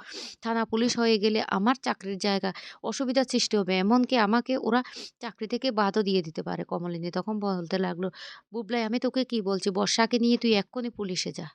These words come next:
যা, তোরা এক্ষুনি পুলিশে যা।" তখনই বর্ষা খুব খুশি হয়েছে আর বলতে লাগলো, "মামনি, আজকে তুমি আমার পাশে দাঁড়িয়েছো, বিশ্বাস করো আমি তোমার কেনা গোলাম হয়ে থাকবো, তুমি যা বলবে আমি তাই করব।"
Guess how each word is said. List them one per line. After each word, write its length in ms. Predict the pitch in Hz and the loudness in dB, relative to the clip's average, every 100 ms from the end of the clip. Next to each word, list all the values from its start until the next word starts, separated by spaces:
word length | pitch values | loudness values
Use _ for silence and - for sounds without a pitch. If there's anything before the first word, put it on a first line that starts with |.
| _ _ | _ _
যা, 180 | 208 254 247 | -6 -4 -4
তোরা 200 | 240 233 | -4 -4
এক্ষুনি 320 | 220 - 226 | -4 -6 -8
পুলিশে 320 | 214 185 175 170 | -6 -8 -6 -4
যা।" 100 | 175 | -2
তখনই 340 | 190 214 233 | -2 -2 -2
বর্ষা 300 | 208 202 - | 0 0 0
খুব 180 | - 262 | -2 -4
খুশি 200 | - 226 220 | -4 -4 -2
হয়েছে 160 | 214 | -2
আর 80 | 220 | -2
বলতে 200 | 202 196 | -4 -2
লাগলো, 220 | 214 208 | -2 0
"মামনি, 340 | 214 220 214 214 | 2 4 4 4
আজকে 360 | 208 - _ 226 | 2 -2 _ -12
তুমি 200 | 214 240 | -8 -4
আমার 200 | 240 240 | -2 -2
পাশে 220 | 269 226 254 | -2 0 2
দাঁড়িয়েছো, 480 | 220 196 190 - 170 - - - - - - 226 | 4 4 2 0 -4 -4 -12 -10 -12 -14 -10 -8
বিশ্বাস 280 | 214 262 - | -4 -4 -2
করো 160 | 269 | 2
আমি 160 | 254 240 | 4 4
তোমার 220 | 240 240 | 2 0
কেনা 240 | 226 254 220 | 0 0 0
গোলাম 280 | 208 214 208 | 2 2 4
হয়ে 140 | 233 233 | 4 4
থাকবো, 200 | 208 208 | 2 2
তুমি 200 | 220 240 - | 2 0 4
যা 180 | 233 233 | 6 6
বলবে 320 | 240 262 240 | 6 6 6
আমি 140 | 262 254 | 4 4
তাই 280 | 254 247 269 | 6 6 6
করব।" 300 | 247 202 | 4 2